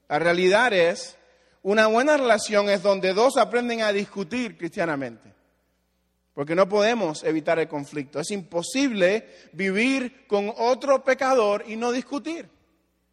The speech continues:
Imposible. Los problemas que destrozan a una amistad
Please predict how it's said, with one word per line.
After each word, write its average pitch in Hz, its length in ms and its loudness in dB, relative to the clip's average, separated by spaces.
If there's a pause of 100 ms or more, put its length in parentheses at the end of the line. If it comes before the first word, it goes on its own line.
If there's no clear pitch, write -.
(140)
Imposible. 202 680 -6 (840)
Los 196 140 4
problemas 254 440 2
que 220 500 -2
destrozan 247 680 -2
a 208 80 2
una 233 160 -2
amistad 214 580 0